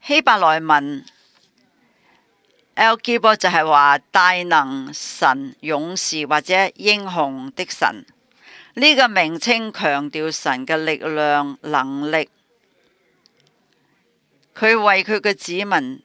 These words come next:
打勝仗。如果嬰孩用一個大勇、大能嘅勇士嘅名，又點樣呢？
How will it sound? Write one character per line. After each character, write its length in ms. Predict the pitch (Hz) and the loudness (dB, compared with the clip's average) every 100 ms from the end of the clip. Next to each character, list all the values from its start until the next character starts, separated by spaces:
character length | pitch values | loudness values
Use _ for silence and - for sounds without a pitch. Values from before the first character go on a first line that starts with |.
| - | -2
打 220 | - 160 | 0 0
勝 320 | - 151 147 | -2 -6 -6
仗。 480 | 147 147 135 135 143 _ _ _ _ _ _ _ _ _ _ _ _ _ _ _ _ _ _ _ _ _ _ _ _ _ _ _ _ _ _ | -6 -4 -4 -8 -14 _ _ _ _ _ _ _ _ _ _ _ _ _ _ _ _ _ _ _ _ _ _ _ _ _ _ _ _ _ _
如 180 | 170 208 | -8 0
果 120 | 247 | 2
嬰 280 | 269 285 269 | 2 2 0
孩 340 | 254 180 139 143 | 2 4 4 2
用 300 | 156 160 185 | -2 -4 -4
一 100 | 220 | -4
個 180 | 190 | -2
大 320 | 180 180 151 156 | 0 2 0 0
勇、 460 | 156 120 120 - _ _ _ _ | -4 -8 -10 -16 _ _ _ _
大 200 | - 180 | 2 2
能 260 | 175 147 151 | 2 -2 0
嘅 80 | 175 | -2
勇 340 | 165 156 175 | -2 -4 -4
士 300 | 202 - 165 | -8 -6 -4
嘅 100 | 170 | -4
名， 520 | 165 143 156 175 160 156 | 0 2 2 0 -14 -8
又 180 | 156 160 | -6 -6
點 260 | 170 165 | -6 -6
樣 360 | 196 175 160 196 | 0 2 2 2
呢？ 240 | 202 208 | 0 -2